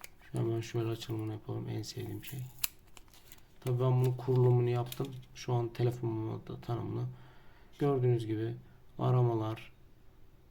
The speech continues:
fitness verileri, spor, kalp atışı, E K G, tansiyon, kan oksijen, N F C, müzik, uyku, hava, bu tür uygulamalara mevcut. Şöyle yaparsak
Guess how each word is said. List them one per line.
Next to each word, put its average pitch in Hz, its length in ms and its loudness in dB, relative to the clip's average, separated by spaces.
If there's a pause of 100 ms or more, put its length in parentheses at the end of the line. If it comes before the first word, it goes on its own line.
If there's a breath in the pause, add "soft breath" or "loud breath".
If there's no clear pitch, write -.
(100)
fitness 120 580 -2
verileri, 107 460 0
spor, - 480 -4 (140)
kalp 113 340 -4
atışı, - 400 -8
E 117 260 -2
K 117 180 0
G, 107 120 -4 (220)
tansiyon, 110 580 -2 (880 soft breath)
kan 127 200 2
oksijen, 113 600 0
N 120 160 2
F 113 220 0
C, 107 200 -4
müzik, 107 640 -2 (140)
uyku, 117 500 0 (1120 loud breath)
hava, 113 420 2 (680)
bu 135 140 -2
tür 131 140 6
uygulamalara 127 680 10
mevcut. 117 560 4 (1400 loud breath)
Şöyle 117 460 -2
yaparsak 113 840 -6